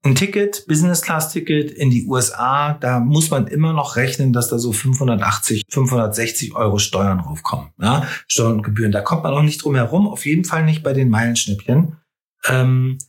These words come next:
nichtsdestotrotz ist die Ersparnis zum normalen Lufthansa Business-Tarif immer noch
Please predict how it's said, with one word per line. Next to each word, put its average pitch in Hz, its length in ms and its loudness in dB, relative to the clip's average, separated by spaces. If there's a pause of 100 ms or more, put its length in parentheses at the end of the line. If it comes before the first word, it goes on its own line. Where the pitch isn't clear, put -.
(100)
nichtsdestotrotz 156 920 0
ist - 180 -2
die 120 120 -2
Ersparnis 139 760 0
zum 147 460 0 (180)
normalen 117 560 2
Lufthansa 120 440 -2
Business-Tarif 131 1300 0
immer 131 260 2
noch 110 400 -2